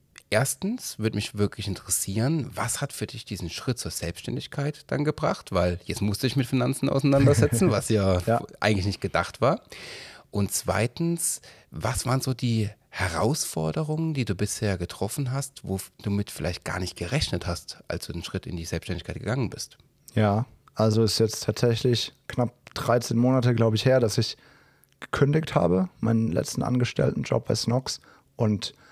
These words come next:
Speaker 2: dort waren, würde ich sagen, die Hauptgründe zwei Stück. Erster Grund war, ich wollte mehr Abwechslung wieder in meinen Arbeitsinhalten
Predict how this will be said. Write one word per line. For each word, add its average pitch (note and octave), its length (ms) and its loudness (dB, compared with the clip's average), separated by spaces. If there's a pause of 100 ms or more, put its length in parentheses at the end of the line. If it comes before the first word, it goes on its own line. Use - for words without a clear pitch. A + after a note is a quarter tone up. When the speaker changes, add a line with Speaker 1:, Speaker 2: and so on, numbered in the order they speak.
(140)
Speaker 2:
dort B2+ 580 6
waren, A#2 560 4
würde A2 120 2
ich - 80 0
sagen, A#2 260 4
die G#2+ 220 0 (280)
Hauptgründe A#2+ 840 4
zwei A2+ 420 2
Stück. - 420 0 (380)
Erster C3 400 2
Grund B2+ 460 2
war, A#2 400 4 (420)
ich - 260 -2
wollte A#2+ 720 6 (640)
mehr A#2+ 400 2 (260)
Abwechslung D3 920 4
wieder A#2+ 400 6
in A#2+ 720 4
meinen A#2 300 4
Arbeitsinhalten C#3 880 2